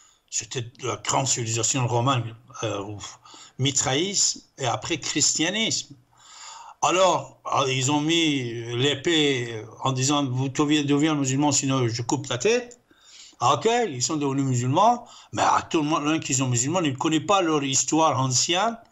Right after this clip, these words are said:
et les chefs non plus, ils ne font rien à, à rappeler ça, sauf Habib Bourguiba, sauf Jamal Abdel Nasser, comme Reza Shah en Iran, certains, euh, comme Atatürk, grand Atatürk en Turquie,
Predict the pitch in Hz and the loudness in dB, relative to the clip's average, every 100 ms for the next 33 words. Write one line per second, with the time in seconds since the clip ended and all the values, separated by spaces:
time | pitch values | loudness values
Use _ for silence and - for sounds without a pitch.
0 | _ - - - _ 151 151 - - 190 | _ -20 -20 -20 _ 0 2 2 0 0
1 | 156 156 156 180 180 147 143 147 123 143 | 0 -2 0 2 2 2 0 0 2 2
2 | 170 151 - _ _ - 139 135 117 120 | 2 -2 -8 _ _ -2 0 0 -2 -4
3 | 123 123 127 185 160 165 156 - 185 214 | -8 -4 2 2 2 2 2 2 2 2
4 | - - - - - 180 - 151 156 143 | -2 -14 -20 0 2 2 0 2 2 0
5 | 127 131 127 180 226 - _ _ - - | -2 -2 0 0 0 -6 _ _ -20 -20
6 | _ - 185 123 147 160 160 135 135 135 | _ -2 0 0 0 2 0 -2 -4 -2
7 | 131 131 196 214 185 _ _ _ - 185 | 0 0 0 -2 -8 _ _ _ -2 0
8 | 156 156 151 147 - 170 151 139 131 127 | 2 0 2 0 0 0 0 0 0 0
9 | 143 196 226 - _ - - _ - 185 | 4 2 2 -6 _ -20 -20 _ 0 0
10 | 175 185 160 147 - 139 139 131 131 127 | -2 -2 -2 -4 -6 -2 -2 0 -2 0
11 | 123 196 160 170 156 214 156 - - - | 2 4 4 2 0 2 0 -4 -20 -20
12 | _ _ _ _ _ _ _ _ 135 160 | _ _ _ _ _ _ _ _ 2 2
13 | 147 139 135 175 131 - 131 127 120 - | 2 -2 -4 -4 -4 -6 -6 -6 -8 -6
14 | 214 240 | -6 -6